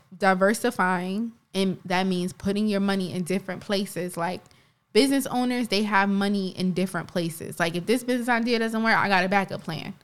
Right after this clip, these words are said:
You know what I mean? Like, 'cause there's gonna be, there's peaks and valleys. That's, that's a constant.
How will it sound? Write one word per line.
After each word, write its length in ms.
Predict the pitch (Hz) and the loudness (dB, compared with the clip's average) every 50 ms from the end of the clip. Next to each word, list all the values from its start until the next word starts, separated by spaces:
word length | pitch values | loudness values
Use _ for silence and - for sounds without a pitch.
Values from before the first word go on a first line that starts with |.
| _ _ _ _ _ _ _ _ _ _ _ _ _ | _ _ _ _ _ _ _ _ _ _ _ _ _
You 120 | 208 208 | -2 0
know 80 | 214 214 | 2 2
what 60 | 214 | 2
I 60 | 214 | 2
mean? 160 | 226 226 220 | 2 0 0
Like, 180 | 208 180 180 175 - - - | 0 0 -2 -4 -6 -12 -8
'cause 280 | - - 233 208 214 - - - _ _ - | 0 0 2 2 0 -4 -10 -18 _ _ 0
there's 200 | 220 220 220 233 | 2 2 2 2
gonna 200 | 240 240 226 214 | 2 0 0 0
be, 260 | 214 214 202 196 - - | 0 0 -2 -2 -4 -6
there's 220 | - 185 208 214 208 | -2 0 0 0 0
peaks 360 | - - - 302 277 - - | 0 0 0 0 0 0 0
and 140 | 220 202 208 | 0 2 4
valleys. 600 | 202 180 165 - 175 180 - 180 175 170 - - - _ | 6 6 4 4 0 -4 -8 -10 -10 -12 -12 -16 -8 _
That's, 240 | 190 196 208 196 - | -2 -2 0 -2 -2
that's 260 | - - 208 214 - | -2 0 0 0 0
a 60 | 208 | -2
constant. 600 | - - 202 165 165 - - - - - 113 - | -2 0 2 2 2 0 -2 -8 -10 -10 -12 -14